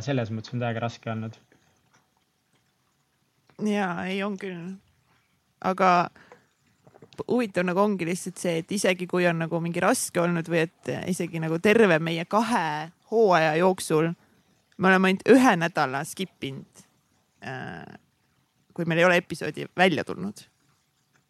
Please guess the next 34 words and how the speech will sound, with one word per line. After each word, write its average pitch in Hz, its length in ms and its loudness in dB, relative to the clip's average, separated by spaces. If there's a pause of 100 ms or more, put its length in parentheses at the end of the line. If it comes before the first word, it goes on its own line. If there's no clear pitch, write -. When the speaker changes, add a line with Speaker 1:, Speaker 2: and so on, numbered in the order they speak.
(1200)
Speaker 2:
Nagu 165 280 -2
iga 202 320 4
nädal 160 340 -2
meil 147 160 -10
on 147 80 -12
ikkagi 165 300 -16
saade 165 340 -4
välja 139 220 0
tulnud, 135 380 -8 (220)
kui 156 160 -10
me 151 120 -6
oleme 151 180 -6
commit 160 380 -6
inud 147 100 -8
seda 139 160 -8
tegema. 143 460 -4
Ja 180 160 0
see 202 160 6
on 190 160 6
lihtsalt 196 260 -2
fucking 202 360 4
amazing. 175 500 -2 (160)
<laughs> 440 140 -10
See 214 120 2
on 196 80 4
lihtsalt - 300 -4
nagu 180 260 -4
mingi, 175 260 -6
mida 196 340 -2 (140)
pekki. 180 580 -4
<laughs> - 40 -2 (920)
Nagu 185 300 2
iga 196 340 2
esmaspäev 165 640 -6